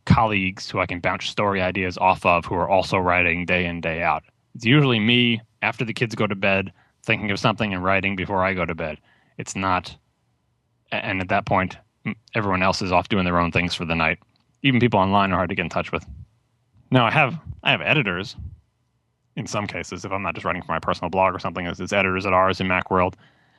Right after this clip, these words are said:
But the editors, their job is to uphold standards and, you know, be editorial, but th-, th-, it's not their job to know every detail of whatever it is that I'm writing about.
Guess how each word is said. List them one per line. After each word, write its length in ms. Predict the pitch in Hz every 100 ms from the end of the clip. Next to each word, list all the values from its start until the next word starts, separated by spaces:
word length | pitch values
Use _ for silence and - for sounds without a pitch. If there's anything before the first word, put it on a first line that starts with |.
| _
But 140 | 110 110
the 220 | 147 117
editors, 460 | 139 156 123 117 -
their 100 | 143
job 300 | 156 123 110
is 100 | 104
to 360 | - 104 92 87 _ _ _ _ _ _ _ _ _ _ _ _
uphold 320 | 143 - 135 120
standards 800 | - 120 120 110 107 - - - -
and, 380 | 101 98 98 -
you 60 |
know, 200 | 95 87 87 82
be 120 | -
editorial, 320 | 113 107 131 110
but 80 |
th-, 160 | 110 120
th-, 140 | 120
it's 140 | - 131
not 140 | 147
their 100 | 131
job 280 | 110 131 98
to 40 | 104
know 220 | 110 113
every 220 | 110 110
detail 320 | 113 113 107
of 60 | 95
whatever 260 | 101 98 95
it 60 |
is 120 | 98
that 80 | -
I'm 120 | 85
writing 200 | 87 113
about. 300 | 90 78 78